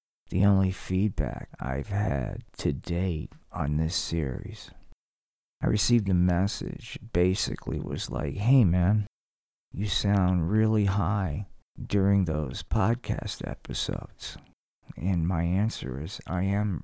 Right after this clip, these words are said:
really high." because I'm sitting in a chair and I use the devil's lettuce, so to speak,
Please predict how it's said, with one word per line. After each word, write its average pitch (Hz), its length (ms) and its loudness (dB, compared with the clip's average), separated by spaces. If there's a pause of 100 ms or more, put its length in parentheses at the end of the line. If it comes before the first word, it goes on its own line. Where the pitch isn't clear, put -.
really 82 460 -4
high." - 420 -6 (720)
because 107 240 -2
I'm 101 120 0
sitting 117 340 2
in 87 80 2
a 76 80 -2
chair 78 640 -6 (340)
and 95 640 -4 (100)
I 92 380 -10
use 104 680 -2
the 101 100 -4
devil's 92 520 -2
lettuce, 95 400 -2
so - 400 0
to 73 80 -4
speak, 107 480 -2